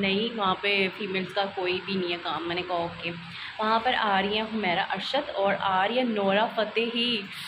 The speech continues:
मतलब कि इंडिया से आ रही है वो यहाँ पर परफॉर्म करने के लिए। तो सोचें आप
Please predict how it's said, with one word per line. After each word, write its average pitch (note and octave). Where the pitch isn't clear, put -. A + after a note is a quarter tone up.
मतलब G#3+
कि A#3
इंडिया A#3+
से C4+
आ A3+
रही G#3+
है C4
वो B3+
यहाँ A3+
पर C#4+
परफॉर्म A#3+
करने G#3
के G3+
लिए। F#3
तो F3+
सोचें G#3+
आप F#3+